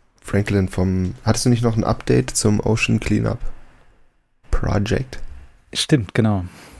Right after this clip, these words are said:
Speaker 2: Ja, ich hatte irgendwann schon mal erzählt in dem Podcast, ich weiß gar nicht, wann das war, vor ein paar Folgen irgendwann mal von dieser Sonnenbrille, oder? Ich weiß nicht, ob ihr euch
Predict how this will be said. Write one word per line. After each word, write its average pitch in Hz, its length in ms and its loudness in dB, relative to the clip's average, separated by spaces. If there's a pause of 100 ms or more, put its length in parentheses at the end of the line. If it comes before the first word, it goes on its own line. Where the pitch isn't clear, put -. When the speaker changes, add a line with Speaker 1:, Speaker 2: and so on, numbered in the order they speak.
(400)
Speaker 2:
Ja, 117 220 2
ich 101 120 -2
hatte 117 280 2
irgendwann 127 420 0
schon 120 180 0
mal 117 100 2
erzählt 117 640 -2
in 117 420 0
dem 110 540 0
Podcast, - 460 -2
ich - 80 -4
weiß 98 140 2
gar 98 120 2
nicht, 95 120 0
wann 95 140 2
das 87 160 -2
war, 90 160 4
vor - 200 -2
ein 90 60 -2
paar 95 220 2
Folgen 98 360 0
irgendwann 101 300 2
mal 98 280 2
von 101 260 0
dieser 95 320 2
Sonnenbrille, 98 480 0
oder? 139 300 0
Ich 104 160 -6
weiß 123 160 0
nicht, 117 60 2
ob - 100 -4
ihr 113 100 2
euch 110 260 -2